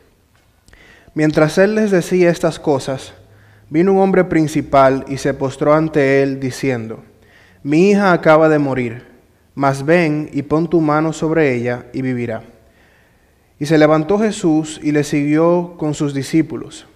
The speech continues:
Y he aquí una mujer enferma de flujo de sangre desde hacía doce años. Se le acercó por detrás y tocó el borde de su manto,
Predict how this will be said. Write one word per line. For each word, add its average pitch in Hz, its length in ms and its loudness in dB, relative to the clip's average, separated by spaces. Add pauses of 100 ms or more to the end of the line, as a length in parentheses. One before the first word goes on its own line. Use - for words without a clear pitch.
(720)
Y 151 120 2
he 190 120 8
aquí 208 300 4
una 190 160 2
mujer 175 380 2
enferma 160 640 0
de 123 100 -2
flujo 165 320 0
de 139 120 0
sangre 131 580 -2
desde 131 280 -2
hacía 170 380 0
doce 175 400 -2
años. 120 560 -4 (640)
Se - 180 -2
le 143 60 4
acercó 156 460 2
por 208 180 0
detrás 151 640 2
y 147 120 -4
tocó 143 360 -2
el 156 140 2
borde 170 460 2
de 143 120 -2
su 143 140 -8
manto, 131 420 -6